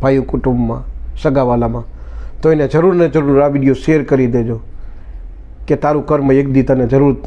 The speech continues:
પાછું આવશે. તે મારી હારે ખોટું કર્યું ને, એ તારી હારે જરૂર ખોટું થશે. એ વ્યક્તિને આ વીડિયો શેર કરી દેજો, સાહેબ. કારણ કે in future આવા જ નવા નવા વીડિયો તમારા માટે લાવતો રહીશ. આજ માટે આટલું જ.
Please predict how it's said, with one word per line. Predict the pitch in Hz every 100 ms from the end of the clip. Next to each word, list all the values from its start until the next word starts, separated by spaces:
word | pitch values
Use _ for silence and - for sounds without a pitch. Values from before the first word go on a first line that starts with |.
| - - -
પાછું | - 131 - 123
આવશે. | 117 - 117
તે | - 143
મારી | 143 139
હારે | 135
ખોટું | 131 165 147 147
કર્યું | 170 202
ને, | 165 117 - - - - - - -
એ |
તારી | - 127 127
હારે | 127
જરૂર | 113 123 151
ખોટું | - - - 123
થશે. | 117 - - - - 160
એ |
વ્યક્તિને | 147 143 151 135
આ |
વીડિયો | 135 139 120
શેર | - 151
કરી | 127 120
દેજો, | 113 117
સાહેબ. | 113 117 - - - - - - - - - - - - - - - - - -
કારણ | 123
કે | 135 156
in | 170
future | 147 139 131 117
આવા | 143 165
જ | 180
નવા | 147 143 135
નવા | 135
વીડિયો | 131 127 131
તમારા | 131 127
માટે | 120 117 117
લાવતો | 127 131
રહીશ. | 147 156 - - - - - - - 151
આજ | 185 160
માટે | 170 156
આટલું | 147 160
જ. | 180